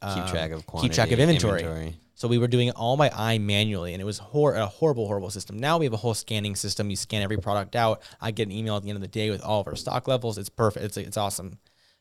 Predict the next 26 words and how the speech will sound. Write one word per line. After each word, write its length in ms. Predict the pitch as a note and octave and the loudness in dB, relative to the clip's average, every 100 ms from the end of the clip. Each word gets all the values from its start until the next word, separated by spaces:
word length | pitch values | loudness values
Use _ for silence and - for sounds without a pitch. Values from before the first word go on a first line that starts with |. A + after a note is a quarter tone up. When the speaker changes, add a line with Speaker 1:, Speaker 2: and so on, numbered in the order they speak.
| _ | _
Speaker 2:
Um, 440 | G#2+ G2 F#2+ G#2+ G#2+ _ _ _ _ _ - | -4 -4 -4 -8 -14 _ _ _ _ _ 2
but 100 | A#2 | 6
yeah, 200 | B2+ G#2 | 6 6
so 120 | A#2 | 2
we 80 | A2+ | 4
were 120 | A#2 | 6
having 280 | A#2 A2 G2+ | 4 2 0
issues 380 | A2 A2+ G#2 | 0 0 -2
with, 160 | G#2 - | -2 -2
like, 240 | G2+ G2+ - _ _ _ | -4 -4 -10 _ _ _
just, 380 | C3 A2 - - - A#2 A2+ | 2 2 2 -2 -8 -18 -12
just 180 | A2+ G2+ | -10 -8
way 340 | G#2+ A2 B2 | -4 0 2
more 220 | B2+ B2 G#2 | 2 2 0
people 340 | A#2 A#2+ A2+ | -4 -2 -2
wanting 300 | G#2+ G#2 A2 | 0 -2 -2
stuff 240 | - A2 | -4 -4
than 100 | A2 | -4
we 140 | G#2 G#2 - | -4 -6 -2
ever 200 | A2+ A#2 | 0 0
anticipated, 680 | A#2 G#2+ - B2+ B2 C#3 C#3+ | -2 -4 -6 -4 -2 0 0
and 180 | B2 C3+ | -2 -2
then 80 | C3+ | -2
also, 440 | B2 C3 C3 C#3 A#2 | 0 0 2 2 2
like, 420 | G#2+ G2+ G2 - _ _ _ _ _ _ | 2 0 -4 -14 _ _ _ _ _ _
really 500 | B2 A#2+ A#2+ A#2 | 4 4 4 2